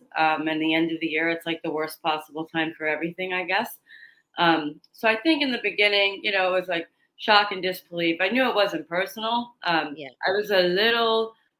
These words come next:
Speaker 1: put off, though, by the fact that it, the company did the layoffs based on the last one in, first one out philosophy, which is
Speaker 2: Ah.
Speaker 1: sort of antique this day and age. Um, but again, I didn't take it personally.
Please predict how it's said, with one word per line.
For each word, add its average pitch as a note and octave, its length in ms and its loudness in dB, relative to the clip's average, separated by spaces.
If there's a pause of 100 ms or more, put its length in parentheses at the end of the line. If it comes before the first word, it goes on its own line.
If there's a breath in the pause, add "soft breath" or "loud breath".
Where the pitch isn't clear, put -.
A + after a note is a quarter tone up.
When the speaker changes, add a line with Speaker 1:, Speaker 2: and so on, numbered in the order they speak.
(120)
Speaker 1:
put G#3 100 2
off, F#3 280 2
though, F3 180 0
by E3 140 0
the E3+ 100 -4
fact E3+ 480 2
that D#3+ 240 -2
it, - 220 -8
the E3+ 160 -4
company E3+ 500 -2
did E3 140 -4
the D#3+ 60 -6
layoffs D#3 420 -2
based D#3+ 260 -6
on D#3+ 140 -6
the D#3+ 60 -8
last D#3 340 -2
one D#3+ 160 -4
in, D#3+ 160 -6
first D#3 320 -10
one D#3+ 160 -4
out D#3+ 240 -2
philosophy, A3 640 -4
which F3 240 -4
is E3 240 -4
Speaker 2:
Ah. E3 220 -6
Speaker 1:
sort E3+ 180 -2
of E3 120 -4
antique D#3 600 -2 (120)
this D3+ 240 -8
day D3+ 160 -2
and C#3+ 120 -2
age. D3+ 340 -4 (560 loud breath)
Um, E3 400 2 (140)
but A3+ 100 2
again, A3+ 200 4
I G3 80 4
didn't G#3 160 -2
take G#3 180 -4
it F3 100 -12
personally. D#3 600 -6